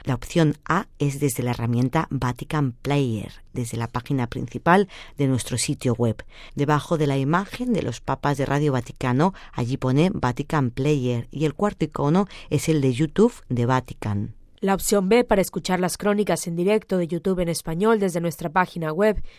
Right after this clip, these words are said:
Speaker 2: w w w radio vaticana punto va es eligiendo dentro del abanico de lenguas que encuentran en la página de entrada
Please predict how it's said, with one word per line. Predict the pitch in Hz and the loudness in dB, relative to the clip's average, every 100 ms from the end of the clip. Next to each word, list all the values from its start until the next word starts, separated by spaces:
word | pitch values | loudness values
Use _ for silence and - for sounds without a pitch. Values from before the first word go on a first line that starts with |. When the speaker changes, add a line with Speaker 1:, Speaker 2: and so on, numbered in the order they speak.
| - | -8
Speaker 2:
w | 202 214 196 185 | 0 0 2 0
w | 165 170 | 0 -2
w | 165 220 202 | 0 2 2
radio | 190 180 | 2 2
vaticana | 165 165 185 180 160 | -2 -2 -2 0 0
punto | 190 185 165 | -4 -6 -4
va | 156 226 247 - - - - | 4 4 4 -6 -20 -12 4
es | 254 | 6
eligiendo | 302 269 - 190 180 233 | 6 0 0 -2 2 2
dentro | 185 170 160 165 | 2 0 0 -2
del | 160 | -2
abanico | 156 165 214 - | -2 0 -2 -2
de | 160 | -2
lenguas | 165 226 233 254 247 | 0 0 2 2 2
que | 180 | -6
encuentran | 165 185 180 165 170 | -4 -2 -2 0 -2
en | 160 | -2
la | 156 | -4
página | 180 180 - 165 | -2 -2 -2 -4
de | 160 | -4
entrada | 151 208 214 214 | -4 4 4 4